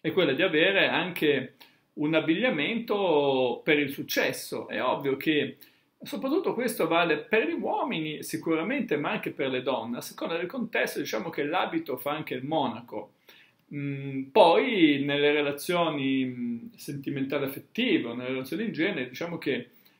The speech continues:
non c'è una seconda possibilità per fare una buona prima impressione, quindi <clears throat> cerca di essere una persona che valorizza se stessa, anche il proprio corpo, perché mandi comunque un segnale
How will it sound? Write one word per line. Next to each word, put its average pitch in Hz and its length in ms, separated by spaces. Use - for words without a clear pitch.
non 143 180
c'è 190 180
una 147 180
seconda 147 540
possibilità 160 760
per 135 200
fare 139 180
una 131 140
buona 139 560
prima 135 240
impressione, 127 720
quindi 131 440
<clears throat> 147 460
cerca 180 440
di 135 180
essere 165 580
una 147 220
persona 165 560
che 143 200
valorizza 160 800
se 156 200
stessa, 156 500
anche 131 200
il 135 60
proprio 139 320
corpo, 151 400
perché 139 500
mandi 143 440
comunque 156 520
un 139 60
segnale 147 760